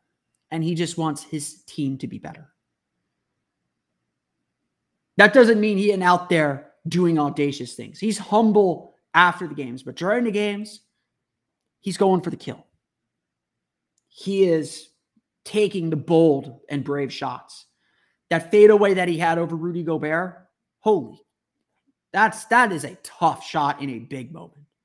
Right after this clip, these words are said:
I mean, no, Cole Anthony is not afraid of big moments. He, he seeks these big moments.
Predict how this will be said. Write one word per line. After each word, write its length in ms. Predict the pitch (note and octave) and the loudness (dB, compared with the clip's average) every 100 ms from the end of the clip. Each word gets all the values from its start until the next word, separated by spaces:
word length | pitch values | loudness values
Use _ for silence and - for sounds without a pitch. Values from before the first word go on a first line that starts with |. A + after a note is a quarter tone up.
| _ _ _ _ _ _ _ _ _ _ | _ _ _ _ _ _ _ _ _ _
I 80 | E3+ | -4
mean, 100 | F#3+ | -2
no, 100 | F#3 | -2
Cole 300 | - A#3 A3 | 0 0 0
Anthony 340 | F#3+ F3 D#3 | -2 -6 -8
is 160 | C#3 C#3 | -8 -6
not 320 | C#3 C#3+ - | -6 -6 -8
afraid 320 | A2 - B2 | -16 -14 -14
of 100 | G2 | -16
big 180 | - - | -20 -20
moments. 340 | - - _ _ | -20 -20 _ _
He, 360 | A3 A3 - _ _ _ | -6 -6 -8 _ _ _
he 160 | A#3+ A3+ | -6 -6
seeks 420 | - G#3 F3+ - | -4 -4 -4 -4
these 220 | D3+ B2 | -8 -6
big 180 | B2+ F2+ | -10 -12
moments. 500 | - - E3 - | -16 -18 -20 -20